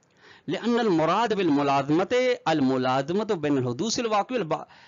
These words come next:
वल बका ज़ाहिरी, चूंकि मुलाजमत से मुराद क्या है? मुराद उनकी यह है कि हुदूस वाक़ई और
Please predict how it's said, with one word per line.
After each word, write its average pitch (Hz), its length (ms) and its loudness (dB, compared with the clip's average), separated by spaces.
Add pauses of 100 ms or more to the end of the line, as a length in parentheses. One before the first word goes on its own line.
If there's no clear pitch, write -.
(220)
वल 220 380 0
बका 165 460 0 (120)
ज़ाहिरी, 240 600 2 (1200)
चूंकि 202 280 2 (720)
मुलाजमत 262 460 2
से 254 60 2
मुराद 240 280 2
क्या 208 160 2
है? 190 220 0 (180)
मुराद 165 460 2
उनकी 180 320 2
यह 180 100 2
है 190 80 0
कि 165 180 0 (440)
हुदूस 240 440 0
वाक़ई 226 400 0
और 185 200 2